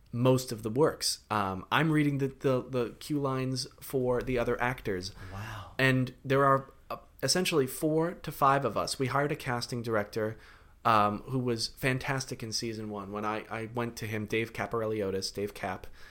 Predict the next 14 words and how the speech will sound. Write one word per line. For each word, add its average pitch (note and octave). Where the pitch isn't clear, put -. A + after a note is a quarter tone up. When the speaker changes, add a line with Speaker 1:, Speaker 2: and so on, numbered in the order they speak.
Speaker 1:
and A#2+
I A2
said, G#2
you G#2+
know, F#2
"My A#2
interpretation B2+
of G#2
this G#2+
story A2
is, G2+
despite B2+
it -
being A2+